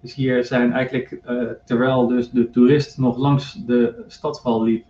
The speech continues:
is hier, eh, al gestart met het, eh, met het werk. Eh, en ook tijdelijk was hier parkeren, ook voor, eh, mensen met een, eh, parkeervergunning uit de stad.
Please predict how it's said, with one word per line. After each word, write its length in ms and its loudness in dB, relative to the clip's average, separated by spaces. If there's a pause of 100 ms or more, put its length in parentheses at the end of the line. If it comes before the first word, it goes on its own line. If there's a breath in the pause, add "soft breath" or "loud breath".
is 200 -6
hier, 380 0
eh, 400 -2
al 140 -4
gestart 440 -8
met 160 -4
het, 180 -8
eh, 200 -6
met 160 -10
het 100 -12
werk. 360 -2 (760 soft breath)
Eh, 100 -12 (360)
en 120 -6
ook 140 -8
tijdelijk 360 -2
was 160 -10
hier 100 -8
parkeren, 640 -6
ook 140 -20
voor, 320 -12
eh, 240 -10
mensen 320 -12
met 120 -20
een, 180 -8
eh, 100 -12
parkeervergunning 680 -6
uit 120 -14
de 60 -18
stad. 400 -12